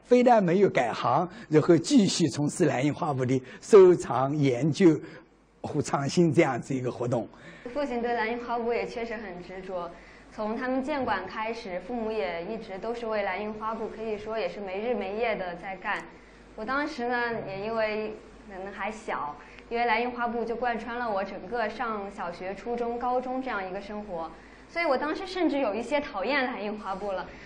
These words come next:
Speaker 2: 总觉得它好像占据了我的大部分的时间。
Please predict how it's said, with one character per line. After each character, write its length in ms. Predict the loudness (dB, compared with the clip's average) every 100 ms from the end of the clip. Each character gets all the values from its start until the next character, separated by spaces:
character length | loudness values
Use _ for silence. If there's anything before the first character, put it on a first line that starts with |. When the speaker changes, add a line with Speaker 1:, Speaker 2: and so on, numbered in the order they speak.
| -4
Speaker 2:
总 160 | -2
觉 80 | 2
得 100 | 0
它 160 | 2 0
好 200 | 0 -4
像 200 | -2 0
占 240 | 2 2
据 140 | 2 0
了 100 | 2
我 220 | 2 0
的 100 | 0
大 200 | 2 2
部 160 | 2
分 160 | -2 -4
的 100 | -6
时 180 | -8 -8
间。 320 | -4 -2 -4